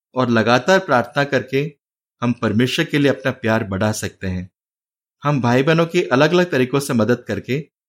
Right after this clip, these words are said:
उनके लिए भी अपना प्यार बढ़ा सकते हैं। जैसे जैसे यहोवा और भाई बहनों के लिए हमारा प्यार बढ़ेगा, हम उनके और भी करीब महसूस करेंगे और उनके साथ हमारी दोस्ती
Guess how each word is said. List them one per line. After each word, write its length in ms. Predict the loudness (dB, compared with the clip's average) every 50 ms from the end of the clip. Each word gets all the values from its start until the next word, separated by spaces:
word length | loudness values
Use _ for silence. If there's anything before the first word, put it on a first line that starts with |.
| _ _ _ _ -4 -2
उनके 280 | 0 0 0 2 2
लिए 120 | 2 4 4
भी 100 | 4 2
अपना 240 | 0 0 -2 -4
प्यार 320 | -4 -2 0 0 0 0 0
बढ़ा 240 | 0 0 0 -2 -2
सकते 340 | -2 -6 -10 -10 _ -8
हैं। 280 | -6 -6 -6 -8 -10 _ _ _ _ _ _ _ _ _ _ _ _ _ _ _ _ _ _ _ _
जैसे 380 | -4 -2 0 0 0 2 2 4
जैसे 300 | 4 4 2 2 0 0
यहोवा 400 | 2 2 2 2 2 2 2 2
और 140 | 0 0 -2
भाई 200 | -2 0 0 0
बहनों 240 | 2 2 2 2
के 100 | 0 0
लिए 100 | 0 0
हमारा 200 | 0 0 0 0
प्यार 340 | -4 -4 -4 -4 -2 -2 0
बढ़ेगा, 480 | 0 0 0 2 0 0 0 -2 -4 -6 _ _ _ _ _ _ _ _ _ _ _ _ -2
हम 140 | 0 2
उनके 240 | 2 2 0 0 -2
और 320 | -2 0 2 2 2 2 2
भी 100 | 0 0
करीब 300 | 0 2 2 2 2 0
महसूस 360 | -2 -4 -4 -4 -8 -8 -6
करेंगे 400 | -6 -4 -4 -4 -4 -4 -8 -10 _ _ _ _ _ _ _ _ _ _ _ _ -4
और 120 | -4 -2
उनके 400 | 0 2 2 2 2 2 2 0
साथ 240 | 2 2 -2 -2 0
हमारी 240 | 0 2 2 2 2
दोस्ती 580 | 2 2 0 0 0 -2 -2 -2 -2 -2 -6